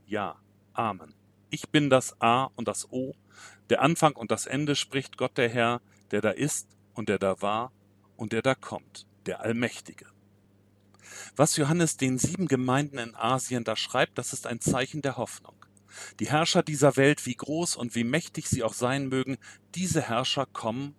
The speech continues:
und sie gehen. Ihre Macht ist zwar groß, aber sie ist begrenzt. Jesus Christus aber kommt und bleibt in Ewigkeit. Er kommt überraschend und un-, unübersehbar wie ein Blitz aus heiterem Himmel. Er kommt in Frieden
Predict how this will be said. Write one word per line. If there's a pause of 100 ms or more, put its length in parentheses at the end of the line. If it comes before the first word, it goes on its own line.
und
sie
gehen. (580)
Ihre
Macht
ist
zwar
groß, (260)
aber
sie
ist
begrenzt. (720)
Jesus
Christus
aber
kommt
und
bleibt
in
Ewigkeit. (360)
Er
kommt
überraschend
und
un-,
unübersehbar
wie
ein
Blitz
aus
heiterem
Himmel. (480)
Er
kommt
in
Frieden